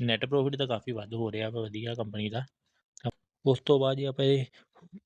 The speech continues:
ਪ੍ਰਮੋਟਰਾਂ ਦੀ ਹੋਲਡਿੰਗ ਦੀ ਗੱਲ ਕਰੀਏ, ਪ੍ਰਮੋਟਰ ਦੀ ਜਿਹੜੀ ਹੋਲਡਿੰਗ ਹੈਗੀ ਚੁਰੰਜਾ ਪਰਸੈਂਟ ਦੀ ਹੈਗੀ ਆ। ਐਫ ਆਈ ਐਲ ਨੇ ਜਿਹੜੀ ਹੋਲਡਿੰਗ ਤੁਸੀਂ ਦੇਖ ਸਕਦੇ ਹੋ ਵਧਾਈ ਆ, ਜੂਨ ਵਿੱਚ ਸਤਾਰਾਂ ਪਰਸੈਂਟ ਦੀ ਸੀਗੀ ਤੇ ਸਤੰਬਰ ਵਿੱਚ ਅਠਾਰਾਂ ਪਰਸੈਂਟ ਦੀ ਹੋ ਗਈ। ਠੀਕ ਹੈ ਜੀ, ਡੀ ਆਈ ਨੇ ਵੀ ਆਪਣੀ ਹੋਲਡਿੰਗ ਕਾਫੀ ਵਧੀਆ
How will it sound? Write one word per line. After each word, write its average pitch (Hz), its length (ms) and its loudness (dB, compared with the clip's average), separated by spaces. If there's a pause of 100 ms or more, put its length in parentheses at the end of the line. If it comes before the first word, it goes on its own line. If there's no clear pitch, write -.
ਪ੍ਰਮੋਟਰਾਂ 127 540 -4
ਦੀ 139 80 -2
ਹੋਲਡਿੰਗ 113 380 -4
ਦੀ 135 120 0
ਗੱਲ 131 140 2
ਕਰੀਏ, 127 320 -2
ਪ੍ਰਮੋਟਰ 120 440 0
ਦੀ 135 60 2
ਜਿਹੜੀ 135 160 0
ਹੋਲਡਿੰਗ 117 380 0
ਹੈਗੀ 123 320 -2
ਚੁਰੰਜਾ 110 360 0
ਪਰਸੈਂਟ 120 320 -2
ਦੀ 123 180 2
ਹੈਗੀ 123 240 2
ਆ। 127 100 -4 (520)
ਐਫ 131 180 4
ਆਈ 143 140 4
ਐਲ 131 160 2
ਨੇ 135 60 -2
ਜਿਹੜੀ 131 240 0
ਹੋਲਡਿੰਗ 120 320 2
ਤੁਸੀਂ 123 180 0
ਦੇਖ 113 180 2
ਸਕਦੇ 113 240 2
ਹੋ 117 60 2
ਵਧਾਈ 113 340 0
ਆ, 117 100 -2 (180)
ਜੂਨ 123 240 2
ਵਿੱਚ 127 240 2 (340)
ਸਤਾਰਾਂ 110 360 2
ਪਰਸੈਂਟ 120 220 0
ਦੀ 120 180 -4
ਸੀਗੀ 123 320 -4 (200)
ਤੇ 127 80 -10
ਸਤੰਬਰ 110 360 0
ਵਿੱਚ 110 240 -6
ਅਠਾਰਾਂ - 440 -8
ਪਰਸੈਂਟ 101 340 -10
ਦੀ 104 80 -10
ਹੋ 98 80 -10
ਗਈ। 101 140 -16
ਠੀਕ 127 200 -4
ਹੈ 131 40 4
ਜੀ, 127 140 -2 (460)
ਡੀ 120 160 -4
ਆਈ 127 180 -2
ਨੇ 131 200 -6
ਵੀ 127 180 -6
ਆਪਣੀ 123 300 -6
ਹੋਲਡਿੰਗ 117 400 -4 (100)
ਕਾਫੀ 120 260 2
ਵਧੀਆ 117 340 -2